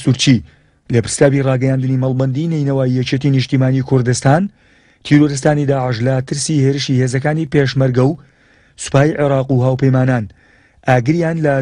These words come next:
دەوروبەری شاری موسڵ بەرداوە و بەو هۆیەوە دووکەڵێکی ڕەش لە ئاسمانی شارەکەدا بڵاو بۆتەوە. ئاماژەی بۆوەش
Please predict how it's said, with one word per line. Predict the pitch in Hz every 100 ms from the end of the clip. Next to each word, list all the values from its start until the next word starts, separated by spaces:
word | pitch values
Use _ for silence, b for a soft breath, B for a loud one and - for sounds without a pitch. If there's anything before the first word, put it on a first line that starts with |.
| 120
دەوروبەری | 131 131 131 139 131
شاری | - 147 131 131
موسڵ | 139 139 127
بەرداوە | 160 156 131 120 131
و | 180 b b b b b b 131
بەو | 143 147 131
هۆیەوە | 120 135 131 120 104 b b b b 135
دووکەڵێکی | 127 127 139 139 135 127
ڕەش | 131 113
لە | 131 135
ئاسمانی | 127 - 135 127
شارەکەدا | 135 131 127 131 123
بڵاو | 131 135 123
بۆتەوە. | 120 117 110 b b b b b b 139
ئاماژەی | 123 123 127 127
بۆوەش | 131 131